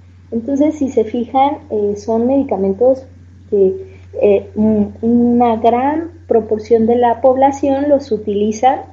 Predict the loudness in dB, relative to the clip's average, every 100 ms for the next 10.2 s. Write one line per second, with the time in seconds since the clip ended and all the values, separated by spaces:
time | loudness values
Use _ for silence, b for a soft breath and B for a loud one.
0 | -8 2 2 2 -8 -10 -8 -8 -4 -2
1 | -2 -4 -4 -4 -2 -2 -2 -2 -4 -6
2 | -12 B B B -4 -2 0 2 0 -2
3 | -18 _ -4 -2 -2 0 0 2 0 0
4 | -2 -4 -14 _ -6 -4 -4 -4 0 0
5 | -2 -6 b b b -12 -12 -8 -8 -6
6 | -6 -6 -6 -8 -8 -8 -4 -2 -2 -4
7 | -10 -8 -8 -6 -2 -2 -2 -6 -8 -6
8 | -4 -4 -6 -10 _ _ _ _ -12 -8
9 | -6 -6 -8 -6 -6 -4 -2 -2 -4 -4
10 | -4 -4